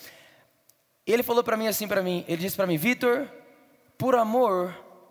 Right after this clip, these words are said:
às nações, ou seja, por amor ao mundo, eu chamei Abraão." Vocês lembram quando Deus chegou em Abraão e falou assim, "Abraão, sai da sua terra e do meio da sua parentela e eu farei de você pai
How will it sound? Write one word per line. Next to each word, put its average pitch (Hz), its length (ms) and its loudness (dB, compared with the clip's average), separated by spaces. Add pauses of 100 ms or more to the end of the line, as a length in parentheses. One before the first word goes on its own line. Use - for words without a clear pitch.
(180)
às 175 200 2
nações, 175 580 0
ou 170 80 0
seja, 147 340 -2 (300)
por 190 160 2
amor 220 260 4
ao 208 140 2
mundo, 170 680 0 (200)
eu 185 120 0
chamei 175 320 2
Abraão." 165 460 2 (540)
Vocês 208 120 -4
lembram 247 220 4
quando 240 220 -2
Deus 220 200 0
chegou 202 240 -2
em 214 60 4
Abraão 196 220 4
e - 20 -2
falou 196 180 -2
assim, 185 180 -2
"Abraão, 190 460 2 (280)
sai 208 320 2
da 220 80 0
sua 196 200 0
terra 175 360 2
e 165 40 -4
do 160 140 -2
meio 170 120 0
da 175 60 0
sua 175 140 -2
parentela 160 580 0
e 160 40 2
eu 185 100 0
farei 175 300 0
de 175 80 -8
você 170 280 -2
pai 226 540 0